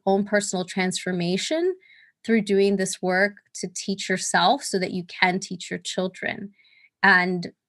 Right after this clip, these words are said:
your relationships really shift. They can, they can change in really positive ways. You may find that you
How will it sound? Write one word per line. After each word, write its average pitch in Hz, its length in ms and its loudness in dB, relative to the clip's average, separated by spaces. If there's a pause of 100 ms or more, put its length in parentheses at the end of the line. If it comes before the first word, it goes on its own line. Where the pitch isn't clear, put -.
(380)
your 214 460 4 (100)
relationships 202 1120 2 (120)
really 185 320 2
shift. - 580 -4
They 190 140 2
can, 185 380 -4
they 190 140 0
can 190 260 -4
change 220 420 0
in 190 100 -2
really 185 240 0
positive 185 680 0
ways. 190 320 0 (240)
You 226 120 8
may 226 160 8
find 214 320 6
that 202 100 2
you 196 380 0